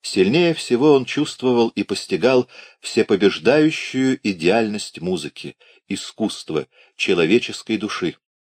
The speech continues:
И его больше всего радовала их высокая и неотразимая красота, которая облагораживала низменные и отвратительные явления действительности. Ведь достаточно было посмотреть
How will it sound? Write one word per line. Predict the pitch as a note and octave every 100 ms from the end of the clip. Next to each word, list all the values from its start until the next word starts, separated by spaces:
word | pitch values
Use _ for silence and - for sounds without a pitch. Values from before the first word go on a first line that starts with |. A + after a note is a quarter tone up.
| _ _
И | F#2+
его | G2 F#2+ F2
больше | D#2 F3 - -
всего | - F2+ E2 C#2+ - - -
радовала | F#2 A#2+ B2 B2 A#2+ A2+
их | G#2+ A2+ -
высокая | D#2+ - - D#3 - C#3+ C3+ B2+
и | - G#2+
неотразимая | F#2 F2+ - D#2+ C#2+ A2 G#2 G2
красота, | - F#2 - F2 - F#2+ E2+ - - - -
которая | - G2+ F#2+ F#2 F#2
облагораживала | - G2+ E2 E2+ F2+ G2+ A#2+ A2 G2+ E2+ D#2+ D2+ - - -
низменные | E2 B2 B2 A2 A2+ G#2+ G2 F2+ D#2+ _ _
и | F#2
отвратительные | F2 - - D2+ - A2+ A#2 G#2 F#2+ F#2 F2+ D#2+
явления | - D#2 D2 D#2 D2+ D2
действительности. | C#2+ C#2 - D2 - C2 - - _ _ _ _ _ _ _ -
Ведь | A2 G#2
достаточно | B2 B2+ - D#3+ C#3 - B2
было | A#2 C#3+ A#2
посмотреть | F#2 G2 G#2 G#2 A#2+ C3